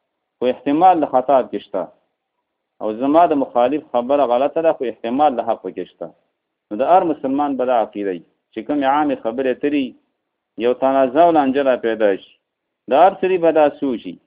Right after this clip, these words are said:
چې د ما ته خو د خپله خبره زما په ذهن کې صحیح او ښه او غوره معلومیږي، خو کېدای شي دا زما خبره په حقیقت کې غلطه وي، او زما د مخالف او مقابل خبره دا صحیح او حق وي.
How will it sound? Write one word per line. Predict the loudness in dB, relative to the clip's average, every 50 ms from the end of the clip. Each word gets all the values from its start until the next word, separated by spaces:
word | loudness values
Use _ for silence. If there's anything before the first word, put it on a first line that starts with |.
| _ _ _ _ _ _ _ 0
چې | 2
د | 2
ما | 4 6 6 6 4
ته | 4 4 2
خو | 4
د | 4 2 2
خپله | 0 0 0 2 2 2
خبره | 2 2 0 2 2 0 0
زما | 0 0 0 2 4 4
په | 2 2
ذهن | 0 -4 -4 -4 -4
کې | -4 -4 -4 -4 -4
صحیح | -4 -4 -2 0 2 2
او | 2 0 0 -4 _ _ _ _ _ _ _ _ _ -12
ښه | -2 2 4 4
او | 4 4 2
غوره | 4 4 6 6 6
معلومیږي، | 4 4 0 0 0 -2 -2 -2 -2 -4 -6 -8 -16 _ _ _ _ _ _ _ _ _ -12
خو | -12 -8
کېدای | -6 -4 -4 -2 0 0 0
شي | 0 0
دا | 0 -2 0
زما | 0 -2 0 2 2 0
خبره | 2 0 0 2 2 0
په | 0 -2 -10
حقیقت | -10 -10 -14 -10 -4 -4 -4 -4
کې | -4 -4 -2
غلطه | -2 0 0 0 0 0 -2
وي، | -4 -4 -6 -10 _ _ _ _ _ _ _ -12
او | -8 -8 -6
زما | -4 -2 0 2 4 4 4
د | 4 2 0 0
مخالف | -2 -2 0 2 2 2 2 0 -2 -4
او | -4 -4
مقابل | -4 -4 -2 0 0 0 0 -2 -6 -8
خبره | -6 -6 -6 -4 -4 -6 -4
دا | -2 -2 -2
صحیح | -2 -4 -8 -6 -6 -6
او | -6
حق | -4 -4 -6 -6 -6
وي. | -12 -14